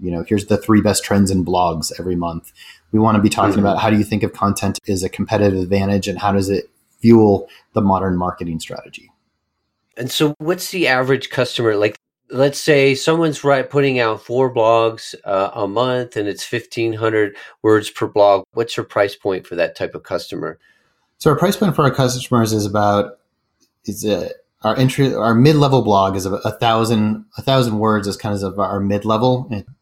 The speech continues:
Speaker 1: if you remember, I started, so we started as a two hundred fifty word was our only product.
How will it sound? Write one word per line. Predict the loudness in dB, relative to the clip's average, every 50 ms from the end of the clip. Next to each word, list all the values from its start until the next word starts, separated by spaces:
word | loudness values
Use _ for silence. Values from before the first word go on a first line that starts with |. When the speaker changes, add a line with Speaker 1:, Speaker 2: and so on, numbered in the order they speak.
| _ _ -18
Speaker 1:
if | -14 -8 -4
you | 0 0
remember, | 2 2 2 2 0 -2
I |
started, | -2 -2 -2 -2 -2 -2 -2 -4 -6
so | -6 -6 -4 -4 -4 -6 -10 _ _ _ 2 4
we | 4 4
started | 4 2 4 4 6 6 6 6
as | 6 4
a | 4
two | 2 4 4 4
hundred | 4 4 2
fifty | 0 -2 -2 0 -2
word | 0 2 2 2 2 2 0 -2 -6
was | -6 -4 -4
our | -4 -4 -4
only | -4 -2 -2 -2 -4
product. | -4 -2 -2 0 0 0 -2 -2 -4